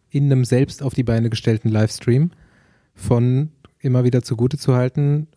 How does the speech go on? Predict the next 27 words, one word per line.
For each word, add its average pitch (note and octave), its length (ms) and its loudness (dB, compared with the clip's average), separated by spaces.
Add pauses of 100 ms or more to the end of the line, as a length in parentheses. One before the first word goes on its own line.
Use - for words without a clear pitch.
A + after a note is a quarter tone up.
(120)
äh, D3+ 60 -8 (240)
Sauerland, B2 840 -2
äh, A#2 380 2 (140)
Team C3 360 -2
und A#2+ 240 2
Rennorga, A#2 720 2 (220)
Scherf A2+ 420 -2
und A2+ 420 -2
Volkert. A#2+ 580 -2 (1000)
Und A#2+ 580 -2 (100)
ich - 220 -6
hab C3 140 -2
damals C3 280 0
so - 60 -2
ein B2+ 60 0
bisschen C3+ 260 0
geholfen, C#3 480 0
das C3 200 -4
Ding C3+ 200 -2
zu - 120 -8
vermarkten, C3 680 -2
was A#2+ 140 -4
natürlich B2+ 320 -4
nicht C3 160 -6
einfach C3+ 320 -4
war, D3+ 260 -2 (1300)
ähm, B2 600 0